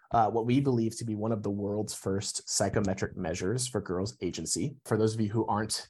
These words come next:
in, uh, the analysis field or in monitoring and evaluation, what that means is that we have worked with our community leaders for the past five years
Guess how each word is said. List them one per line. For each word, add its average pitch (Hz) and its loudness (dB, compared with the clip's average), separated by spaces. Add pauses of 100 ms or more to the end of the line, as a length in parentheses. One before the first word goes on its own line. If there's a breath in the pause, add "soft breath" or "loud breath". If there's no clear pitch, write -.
in, 104 4
uh, 98 2
the 98 2
analysis 107 0
field 107 0
or 101 -2
in 95 -2
monitoring 95 -2
and 92 -4
evaluation, 101 0 (300 loud breath)
what 120 4
that 113 4
means 120 2
is 104 -6
that 101 -6
we 113 4
have 107 4
worked 110 0
with 104 0
our 101 4
community 98 0
leaders 95 0
for - -6
the 101 -6
past 90 -2
five 90 0
years 95 2